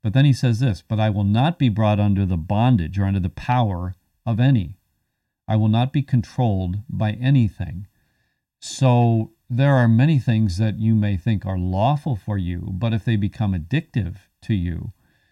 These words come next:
then, uh, perhaps, well, no perhaps about it, but that's something that you really need to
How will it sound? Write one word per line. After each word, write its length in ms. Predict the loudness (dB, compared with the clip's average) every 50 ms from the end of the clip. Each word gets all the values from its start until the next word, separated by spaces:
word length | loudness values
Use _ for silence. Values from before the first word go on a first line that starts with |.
| _ _ _ _ _ _ _ _ _ _ _
then, 420 | -2 0 0 2 2 2 2 2 0
uh, 260 | 0 0 -2 -2 -4
perhaps, 880 | -6 -4 -4 -2 0 0 0 0 -2 -4 -8 -18 -18 -18 -18 -20 -20 _ _ _ _ _ _ _ _ _ -20 -20 -20 _ -16
well, 480 | -12 -8 -4 -4 -4 -4 -4 -8 -10 -14 -16 _ _ -14 -8
no 240 | -4 -4 -2 -2 -4
perhaps 440 | -4 -4 -4 -2 -2 -2 -4 -4 -6
about 360 | -8 -6 -4 -2 -2 0 -2
it, 220 | -2 -6 -8 -10 -6
but 140 | -6 -6 -6 -8 -14 _ _
that's 280 | -4 -2 -2 -2 -2 -2
something 320 | -2 -2 -2 0 -2 -2
that 160 | -2 -2 -4 -6 -8 -8
you 220 | -6 -4 -4 -2
really 300 | -2 0 0 0 0 0
need 220 | 0 0 -2 -2 -2
to 120 | -4 -4